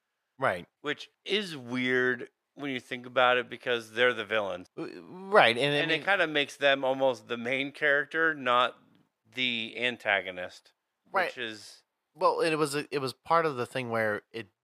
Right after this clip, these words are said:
Speaker 1: it doesn't explore that in the, the other games that you play, because you're only focusing them on as the villain. Um, but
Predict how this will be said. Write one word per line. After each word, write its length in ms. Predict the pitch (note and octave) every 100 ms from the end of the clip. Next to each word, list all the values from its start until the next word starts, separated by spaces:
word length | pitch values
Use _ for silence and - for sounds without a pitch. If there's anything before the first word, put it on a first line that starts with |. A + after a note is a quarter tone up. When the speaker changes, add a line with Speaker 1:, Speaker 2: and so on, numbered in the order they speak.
| _ _ _
Speaker 1:
it 100 | B2+
doesn't 280 | B2+ D#3+ D#3+
explore 500 | B2 - - C3 B2+
that 260 | A#2 G#2 -
in 220 | A2 G#2
the, 280 | G2+ G2 F2+
the 200 | F2 G#2+
other 240 | - A#2+ A2
games 280 | G#2+ A2+ F#2+
that 100 | G2+
you 160 | G#2
play, 380 | F#2 D3 D3 G#2
because 340 | G2 G2 G#2+ F#2+
you're 200 | G2+ F2 -
only 260 | C3+ B2+ A#2
focusing 560 | B2+ A#2 A2+ A#2 G#2+
them 340 | G2+ G2 F#2+ - _
on 320 | A2 G#2+ G2+
as 160 | F#2+ F2+
the 100 | F#2+
villain. 500 | E2+ A#2+ A2 F2 E2+ _ _ - _ _ _ _ A#2+
Um, 560 | A#2 G#2 F#2 E2+ E2
but 480 | A#2+ A#2 B2 G#2 F#2+